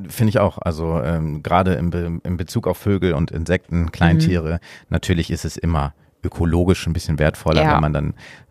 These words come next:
Speaker 1: äh, irgendwie was Naturnahes irgendwie, ähm, ja, anbaut
Speaker 2: Mhm.
Speaker 1: und fügt sich ja auch irgendwie grundsätzlich so ein bisschen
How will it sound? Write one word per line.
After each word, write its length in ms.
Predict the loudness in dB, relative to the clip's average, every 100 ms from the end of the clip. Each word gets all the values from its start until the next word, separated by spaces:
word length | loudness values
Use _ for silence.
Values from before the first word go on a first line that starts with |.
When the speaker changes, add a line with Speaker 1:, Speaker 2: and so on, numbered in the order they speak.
| -16 -8
Speaker 1:
äh, 320 | -4 -4 -2
irgendwie 260 | -4 -4 -2
was 280 | -4 -4 -6
Naturnahes 880 | -2 -2 2 4 4 4 2 0 -2
irgendwie, 480 | -4 -4 -4 -4 -4
ähm, 540 | -4 -4 -4 -6 -8 -16 -12
ja, 140 | -12 -12 _ _ _
anbaut 520 | -2 2 4 2 0 0
Speaker 2:
Mhm. 400 | 0 2 0 -4 -2
Speaker 1:
und 320 | 0 0 -6 _ _
fügt 340 | -2 0 0
sich 220 | -4 -4
ja 120 | -2 -2
auch 160 | -2
irgendwie 420 | -2 2 2 0 -4
grundsätzlich 560 | -2 2 2 2 0 -2
so 60 | -2
ein 60 |
bisschen 300 | -4 -4 -6